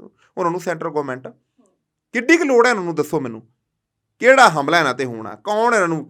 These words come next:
ਹਮਲਾ ਕਰਦਾ ਇਹਨਾਂ 'ਤੇ? ਝੂਠੀਆਂ ਗੱਲਾਂ, ਬੀਜੇਪੀ ਨੂੰ ਡੀਮੋਰਲਾਈਜ਼ ਕਰਨ ਦੀ ਕੋਸ਼ਿਸ਼ ਕਰਦੀ ਹੈ। ਇਸ ਤਰ੍ਹਾਂ ਦੀਆਂ ਕੋਈ ਗੱਲਾਂ ਨਹੀਂ, ਫੇਕ ਗੱਲਾਂ ਨੇ। ਦਿੱਲੀ ਦੇ ਵਿੱਚ ਭਾਵੇਂ ਬੰਦਾ ਆਮ ਘੁੰਮ ਲਵੇ ਜੀ, ਕੋਈ ਸਿਕਿਉਰਿਟੀ ਦੀ ਉੱਥੇ ਲੋੜ ਨਹੀਂ। ਮੈਂ ਸਮਝਦਾ, ਮੈਂ ਦੇਖ ਕੇ ਆਇਆ, ਦੋ ਮਹੀਨੇ 'ਚ ਕਲਚਰ ਦੇਖ ਕੇ ਆਇਆ ਦਿੱਲੀ ਦਾ।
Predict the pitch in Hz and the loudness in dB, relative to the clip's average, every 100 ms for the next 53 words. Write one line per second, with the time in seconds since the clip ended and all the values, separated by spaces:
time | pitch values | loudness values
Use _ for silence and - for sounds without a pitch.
0 | 139 131 131 123 120 113 123 90 - _ | -12 -8 -6 -8 -10 -12 -14 -16 -20 _
1 | _ _ - 165 - 202 170 123 139 247 | _ _ -12 -10 -2 -2 0 -4 -6 -12
2 | 151 151 185 190 143 190 _ _ _ 123 | -12 -8 -10 -10 -20 -20 _ _ _ -18
3 | 110 139 131 127 120 - _ _ - 120 | -16 -12 -12 -14 -16 -20 _ _ -20 -20
4 | 113 135 104 113 123 92 82 123 - _ | -20 -20 -20 -20 -20 -20 -20 -20 -20 _
5 | _ _ _ 175 165 175 165 185 190 220 | _ _ _ -14 -8 -6 -6 -6 -6 -6
6 | 160 139 135 175 254 _ 160 185 170 - | -4 -6 -6 -8 -18 _ -2 -2 -2 -6
7 | 120 156 185 165 _ _ _ 143 185 190 | -6 -6 -8 -14 _ _ _ -10 -4 -4
8 | 185 185 190 160 165 165 156 165 196 160 | -4 -8 -12 -10 -6 -6 -6 -8 -12 -10
9 | 143 127 127 135 202 - 185 185 175 139 | -12 -14 -14 -8 -8 -6 -6 -6 -8 -12
10 | 143 110 107 120 131 101 101 117 151 156 | -12 -12 -14 -14 -14 -12 -12 -10 -8 -8
11 | 135 120 - 139 82 _ _ _ _ - | -8 -10 -12 -18 -18 _ _ _ _ -8
12 | 147 147 131 143 - 147 139 135 120 113 | -6 -6 -10 -14 -12 -12 -12 -16 -18 -18
13 | 127 104 104 98 95 - | -20 -20 -20 -20 -20 -20